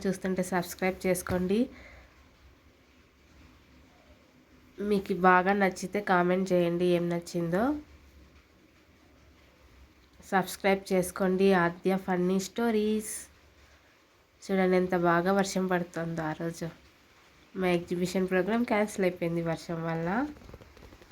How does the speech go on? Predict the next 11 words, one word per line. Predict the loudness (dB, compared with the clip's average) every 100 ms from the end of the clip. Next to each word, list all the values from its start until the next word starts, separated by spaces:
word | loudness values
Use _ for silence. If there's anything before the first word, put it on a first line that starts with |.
| -20 -20 -20 -20 -20 -20 -20 -20 _ _ -20 _ _ -20 -20 _ _ -20 _ _ _ _ _ _ _ _ _ _ _ _ _ _ -8
నెక్స్ట్ | -6 -6 -6 -4 2
డే | 2 2 -6 -20 -20 -20 _ -4 0
మా | 2
ఊరికి | 2 0 0
మేము | 0 2 0
రిటర్న్ | 0 0 0
వచ్చేస్తున్నాము. | 0 -2 -2 -2 -2 0 0 2 2
బస్సులో | 2 0 -4 0 2 2
ఆద్య | 2 -2 0 2
బాయ్ | 2 2
చెప్తుంది | -2 -4 -2 0 0